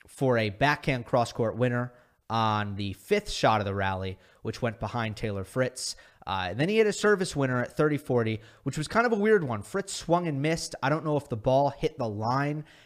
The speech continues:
and therefore didn't bounce how Fritz would have expected it to bounce. But Djokovic climbs out of that and forces a first set tiebreak. I don't wanna get too into the weeds on, on all this stuff, uh, but you, you'll see that I'm going somewhere.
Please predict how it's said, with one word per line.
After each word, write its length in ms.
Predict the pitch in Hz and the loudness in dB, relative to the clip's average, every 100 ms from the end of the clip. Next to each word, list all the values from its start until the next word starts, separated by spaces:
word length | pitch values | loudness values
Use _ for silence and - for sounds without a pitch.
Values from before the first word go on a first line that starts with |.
| - | -10
and 160 | 113 | -6
therefore 360 | 127 131 135 123 | -4 -4 -2 -2
didn't 280 | 123 101 98 | -2 -6 -4
bounce 360 | 113 131 123 | -2 -2 -6
how 140 | - 107 | -4 -4
Fritz 600 | - 123 117 - - - _ _ | -4 -4 -4 -8 -10 -12 _ _
would 180 | 113 117 | -4 -4
have 160 | 113 104 | -2 -6
expected 560 | - - 127 123 135 | -10 -4 -4 -2 -2
it 160 | 135 - | -2 -2
to 80 | 120 | -2
bounce. 560 | 127 135 - - - - - - | 0 0 -4 -10 -12 -14 -20 -12
But 100 | 120 | -8
Djokovic 480 | - 165 165 160 - | 2 2 2 -4 -4
climbs 340 | - 147 131 | -4 -2 0
out 140 | 117 110 | -2 0
of 60 | |
that 340 | 113 180 147 123 - _ | 4 4 4 -2 -12 _
and 160 | - 127 | -10 -2
forces 340 | 170 185 151 | 0 0 0
a 80 | 139 | -4
first 320 | 123 135 123 | -2 -2 -2
set 220 | - 110 | -4 -4
tiebreak. 540 | - 160 131 101 87 - _ _ _ | 2 2 2 -4 -8 -20 _ _ _
I 60 | 131 | 0
don't 140 | 180 | 0
wanna 140 | 196 196 | 2 0
get 180 | 170 - | -2 0
too 180 | 196 | 0
into 180 | 196 170 | 0 0
the 80 | 156 | -2
weeds 300 | 131 131 120 | 0 -2 -2
on, 260 | 107 104 107 | -4 -6 -8
on 120 | 110 | -6
all 140 | 107 104 | -4 -4
this 160 | 98 | -6
stuff, 460 | - - 90 - - _ - | -10 -10 -12 -14 -20 _ -10
uh, 240 | 117 107 104 - | -4 -4 -4 -4
but 340 | 120 - _ _ | -4 -4 _ _
you, 180 | 151 127 | -8 -8
you'll 180 | 139 139 | -4 -6
see 300 | 131 - 143 | -6 -2 0
that 140 | 127 117 | 2 0
I'm 160 | 113 107 _ _ _ _ | -2 -8 _ _ _ _
going 240 | 131 120 | -2 -2
somewhere. 480 | 113 117 104 98 98 | -2 -6 -4 -6 -8